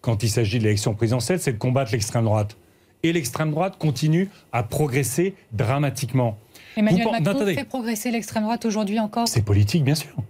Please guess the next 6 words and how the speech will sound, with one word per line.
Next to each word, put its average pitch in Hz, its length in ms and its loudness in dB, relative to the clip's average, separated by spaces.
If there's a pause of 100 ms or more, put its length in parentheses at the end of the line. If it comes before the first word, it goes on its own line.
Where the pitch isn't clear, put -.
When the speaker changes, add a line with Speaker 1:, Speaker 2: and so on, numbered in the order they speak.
(520)
Speaker 1:
Enfin, 113 320 0 (400)
quand 254 160 0
vous 175 160 2
les 127 140 2
abandonnez 139 460 0
l'hôpital 104 480 -2